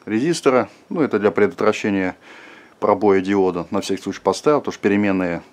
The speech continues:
конденсатор зовется конденсатор и диод. То есть контур одного полупериодного выпрямителя. Согласно инструкции, узо типа А,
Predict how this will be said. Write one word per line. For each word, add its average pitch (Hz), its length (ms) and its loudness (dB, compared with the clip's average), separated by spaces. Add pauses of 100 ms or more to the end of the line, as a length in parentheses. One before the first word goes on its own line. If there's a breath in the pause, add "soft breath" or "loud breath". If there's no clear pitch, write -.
(280)
конденсатор 98 480 0
зовется 92 320 0
конденсатор 135 580 2 (1300 soft breath)
и - 140 0
диод. 101 360 2 (280 loud breath)
То 104 100 0
есть 95 180 0
контур 165 300 0
одного 110 180 4
полупериодного 120 600 2
выпрямителя. 90 600 -4 (520 soft breath)
Согласно 117 640 4 (100)
инструкции, 151 680 2 (400 loud breath)
узо 117 320 8
типа 110 420 6
А, 165 120 2